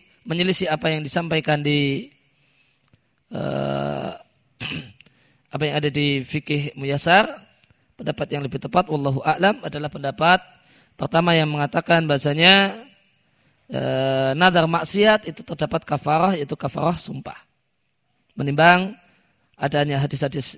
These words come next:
eh, sahih yang menunjukkan kafarah nadar maksiat adalah kafarah, eh, kafarah sumpah.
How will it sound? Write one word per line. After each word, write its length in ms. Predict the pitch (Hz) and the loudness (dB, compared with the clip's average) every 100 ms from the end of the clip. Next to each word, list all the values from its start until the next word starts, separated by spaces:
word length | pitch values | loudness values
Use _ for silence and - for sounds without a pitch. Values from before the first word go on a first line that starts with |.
| - | -8
eh, 320 | 139 131 151 | -4 -4 -4
sahih 480 | - 139 175 220 311 | -4 4 6 6 4
yang 220 | 165 151 | -2 -2
menunjukkan 720 | 147 139 123 - 170 196 220 | -2 -6 -8 2 4 4 0
kafarah 320 | 170 147 139 139 | -4 -4 -2 0
nadar 480 | 170 160 160 156 | 2 4 4 2
maksiat 480 | 151 135 - 180 175 | -4 -6 -2 -2 0
adalah 280 | 147 147 160 | -4 -6 -6
kafarah, 340 | 143 135 160 196 _ _ _ _ _ - | -6 -4 -2 -2 _ _ _ _ _ -10
eh, 220 | 135 131 | -6 -6
kafarah 340 | 131 143 135 135 | -6 -8 -8 -8
sumpah. 360 | 131 107 - | -10 -12 -16